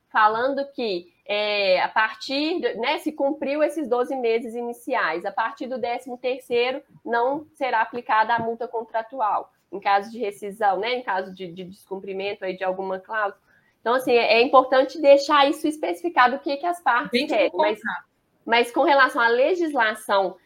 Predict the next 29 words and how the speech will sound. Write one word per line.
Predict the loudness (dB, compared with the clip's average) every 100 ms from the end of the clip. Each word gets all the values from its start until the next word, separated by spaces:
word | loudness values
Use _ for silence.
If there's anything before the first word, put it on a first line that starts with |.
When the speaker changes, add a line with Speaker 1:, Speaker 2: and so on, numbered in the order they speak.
| _
Speaker 1:
deixar | 0 0 0 4 4 4
ou | 2
não, | 0 0 0 -2
isso | -6
é | -4
tranquilo, | -4 -2 -4 -6
isso | -14
pode, | 0 4 4 4 0 -4
porque | -4 -4
vai | -2 -2
ser | -2
um | -2
combinado | -2 -2 -2 -2 -2
ali | -4 -2
entre | -4 -4 -8
as | -10 -12
partes. | -12 -14 -16 _ _ _ _ _ _ _ _ _ _ _ _ _
Speaker 2:
É, | -2 0 2 0 0 -2 -2
Flávia, | 4 6 6 0
Silvana | -6 -10 -6 -2 0 0
Vasconcelos | 0 -2 -4 -6 -4 -4 -4 -6
também | -6 -6
fez | -6 -8 -6
uma | -4 -4
pergunta. | -4 -8 -8 -12 -12 -14 -10
O | -6
seguro | -4 -4 -4 -2 -2 -2
contra | -4 -4 -6 -8
incêndio | -8 -6 -8 -8 -10 -12